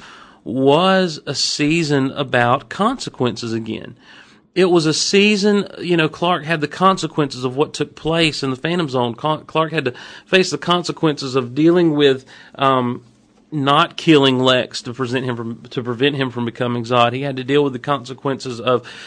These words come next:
the Zoners being released when he let himself out of the Phantom Zone. He had to deal with the consequences of his, his relationship, his tumultuous relationship with Lana, and all that she'd been through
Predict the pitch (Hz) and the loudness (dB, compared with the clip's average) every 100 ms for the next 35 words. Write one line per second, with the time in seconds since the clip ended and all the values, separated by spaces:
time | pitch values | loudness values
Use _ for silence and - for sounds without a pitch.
0 | - 139 135 143 160 160 120 131 131 127 | -4 0 4 6 6 4 2 0 2 2
1 | 127 123 117 - 123 131 160 170 123 - | 2 0 -2 -4 -4 -2 0 0 -4 -12
2 | - - 139 135 127 - 151 151 143 120 | -20 -4 -2 -2 -2 0 2 2 -2 -4
3 | 120 123 123 117 117 127 147 147 127 123 | 0 0 0 0 0 0 0 -2 -4 0
4 | 139 143 131 123 120 - 156 151 131 - | 2 4 4 0 -2 0 -2 0 -6 -2
5 | 143 135 135 123 120 - - - _ - | -2 -2 -4 -4 -4 -10 -20 -20 _ -16
6 | - 131 139 120 - 131 127 113 127 123 | -6 2 2 2 -6 -4 -4 -2 -2 4
7 | 139 156 143 - 127 127 - 131 131 156 | 4 2 -2 -2 -2 -2 -2 0 4 2
8 | 160 135 123 127 127 123 123 117 - 120 | 2 -4 -4 -4 -2 -2 -4 -8 -6 -4
9 | 123 113 120 143 139 101 - - - 127 | -4 -4 0 2 2 -4 -14 -20 -8 0
10 | 120 143 135 - - 202 214 147 131 120 | 2 2 0 -2 0 2 2 2 0 0
11 | 120 120 113 113 | -2 0 0 -2